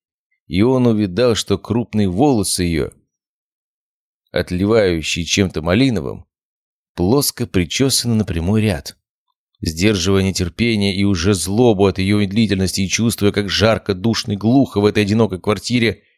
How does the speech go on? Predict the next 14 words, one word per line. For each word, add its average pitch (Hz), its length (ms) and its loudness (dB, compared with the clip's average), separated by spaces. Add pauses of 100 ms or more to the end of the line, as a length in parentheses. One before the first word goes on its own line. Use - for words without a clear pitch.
(380)
он 78 100 -4
всё 87 160 -2
же 90 100 2
постарался 92 580 0
быть 90 180 -4
любезным 107 560 -2 (560)
и, 98 80 -2
раздеваясь, 95 500 2
сказал: 78 540 -4 (840)
«Как 107 320 -4
уютно!» 98 720 -6 (760)
Она 98 180 0
равнодушно 98 520 0
ответила: 69 580 -2